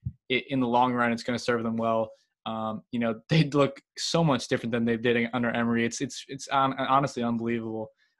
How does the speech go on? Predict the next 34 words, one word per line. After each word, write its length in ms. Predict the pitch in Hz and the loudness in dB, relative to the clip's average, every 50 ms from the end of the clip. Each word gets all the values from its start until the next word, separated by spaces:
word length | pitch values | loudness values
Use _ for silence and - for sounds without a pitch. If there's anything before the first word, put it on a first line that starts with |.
| _ _ _ | _ _ _
Um, 380 | 117 117 113 113 113 113 - - _ _ _ 123 | -8 -6 -4 -4 -4 -6 -8 -10 _ _ _ -6
and, 260 | 117 113 113 113 113 | -4 -4 -4 -4 -4
you 80 | 120 117 | -4 -4
know, 140 | 113 110 - | -4 -4 -2
our, 200 | - 127 131 - 101 | 0 0 0 0 -2
you 100 | 127 131 | -4 -4
know, 180 | 123 117 113 - - _ _ _ _ _ _ _ _ _ - | -4 -2 -4 -6 -8 _ _ _ _ _ _ _ _ _ 2
Lacazette, 500 | 131 143 165 165 165 143 143 156 156 156 | 4 4 4 4 2 2 2 2 2 2
I 60 | 147 | 2
mean, 160 | 139 135 131 | 2 2 0
he 220 | 127 - 123 135 131 | -2 -2 -4 -2 2
got 200 | 143 143 143 - | 2 2 0 0
some 80 | 139 | -4
criticism 440 | - - 139 135 - 143 135 135 131 | -2 0 0 0 0 -2 -2 -4 -2
today, 280 | 127 139 131 135 131 127 | -2 2 4 4 4 4
but, 300 | 123 123 120 117 - - _ _ _ _ _ _ _ - | 4 4 2 2 2 -2 _ _ _ _ _ _ _ -14
um, 180 | 110 110 110 - 127 | -14 -14 -12 -10 -6
you 80 | 120 | -4
know, 100 | 120 113 | -4 -4
him, 440 | 104 117 135 135 139 143 139 131 - _ _ _ _ - | -2 0 2 2 2 2 0 -2 -6 _ _ _ _ -8
um, 260 | 120 117 113 113 110 | -6 -4 -4 -4 -4
Aubameyang, 680 | 117 120 117 123 123 127 127 123 123 120 120 120 117 | -4 -2 0 0 0 2 0 0 0 0 -2 -2 -2
Pepe 300 | - 123 117 - 123 120 | -2 -4 -2 0 0 -2
slash 300 | 117 - - 113 113 107 113 | -2 0 -2 -2 -2 -2 -2
Willian, 440 | 117 117 120 117 117 113 113 110 - _ _ _ _ _ _ _ - | -4 -2 0 0 0 0 -2 -2 -6 _ _ _ _ _ _ _ -12
it, 120 | 123 135 135 | -8 -8 -8
it's 140 | 131 - | -8 -8
a 40 | 127 | -6
great 220 | 127 131 127 127 123 | -2 0 0 0 0
attack. 420 | 123 - 117 117 120 120 - - | 0 0 0 2 2 0 0 -2
And, 180 | 113 110 107 - _ _ _ _ _ _ _ - | -6 -6 -6 -10 _ _ _ _ _ _ _ -10
um, 360 | 113 113 110 110 110 107 95 - _ _ _ | -8 -8 -6 -8 -8 -10 -12 -14 _ _ _
you 80 | 123 113 | -8 -6
know, 180 | 113 110 107 | -6 -6 -8